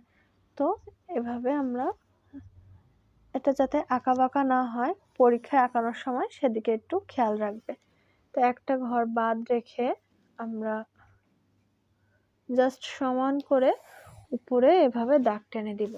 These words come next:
এটাকে আমরা কি দিব? অক্ষ, আর এপাশে হচ্ছে এক্স, আর উপরে থাকবে ওয়াই। আর নিচে আমরা যখন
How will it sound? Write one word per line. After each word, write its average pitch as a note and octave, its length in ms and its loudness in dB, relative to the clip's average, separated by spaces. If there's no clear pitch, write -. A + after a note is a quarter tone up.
এটাকে A#3 340 -2
আমরা A#3+ 260 -4
কি B3+ 220 -4
দিব? B3 220 -2
অক্ষ, A#3+ 540 4
আর G#3 300 0
এপাশে G#3+ 420 -4
হচ্ছে B3 340 -4
এক্স, A#3+ 340 2
আর G#3+ 240 0
উপরে A#3+ 400 4
থাকবে B3+ 440 -2
ওয়াই। C#4 280 6
আর A3+ 160 0
নিচে B3 400 0
আমরা B3+ 340 2
যখন A3+ 260 -2